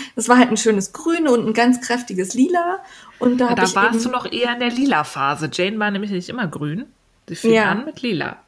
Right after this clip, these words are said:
Speaker 1: Das fing an mit lila-blau, lila-blau immer. Und darum habt ihr ja irgendwann gesagt, "Wir suchen jetzt für dich die Wolle aus", weil irgendwie alles
Speaker 2: Ja.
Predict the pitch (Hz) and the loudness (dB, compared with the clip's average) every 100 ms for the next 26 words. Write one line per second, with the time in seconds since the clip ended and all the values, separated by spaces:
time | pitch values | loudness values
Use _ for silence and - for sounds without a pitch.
0 | _ 220 226 226 - 254 208 240 285 254 | _ 0 0 0 4 4 4 4 4 4
1 | 262 277 247 220 180 233 381 453 - 240 | 4 4 4 4 4 6 4 2 0 -2
2 | 320 262 254 262 339 415 - 370 403 466 | 0 0 0 0 0 -2 -4 -4 -4 -4
3 | - - - _ 240 233 247 277 277 277 | -8 -20 -20 _ 2 6 8 8 6 2
4 | 277 311 240 302 269 262 254 262 240 240 | 4 4 6 4 6 6 6 4 4 4
5 | 247 247 240 233 - 240 233 247 247 254 | 4 6 6 2 0 -4 -4 -2 0 2
6 | 240 175 190 190 196 214 214 - 208 226 | 4 2 0 -2 -4 -4 -2 0 -2 0
7 | - 233 277 233 | 2 4 6 4